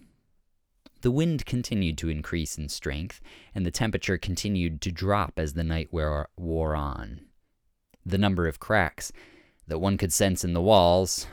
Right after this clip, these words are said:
also continued to grow. We took turns tending the fire, feeding it as much as it could take, until one of our group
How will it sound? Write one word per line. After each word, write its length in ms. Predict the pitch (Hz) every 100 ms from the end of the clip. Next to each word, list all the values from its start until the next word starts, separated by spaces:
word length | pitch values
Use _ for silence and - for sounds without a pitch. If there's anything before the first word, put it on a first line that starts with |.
| -
also 360 | 90 82 90
continued 560 | 82 87 78 90 82 78
to 100 | 78
grow. 680 | - 92 98 82 71 65 65 - _ _ _ _ _ _ -
We 100 | 185
took 200 | 233 -
turns 380 | 202 190 110 -
tending 340 | 156 139 101
the 80 | 90
fire, 480 | - 117 76 71 73
feeding 440 | - 117 107 92
it 80 | 85
as 140 | 80
much 280 | 87 92 -
as 120 | 82
it 100 | 80
could 200 | - 82
take, 440 | - 107 73 - - - _ _ _ _ _ -
until 260 | 76 80
one 160 | 87 101
of 100 | 85
our 120 | 87
group 440 | 80 92 104 -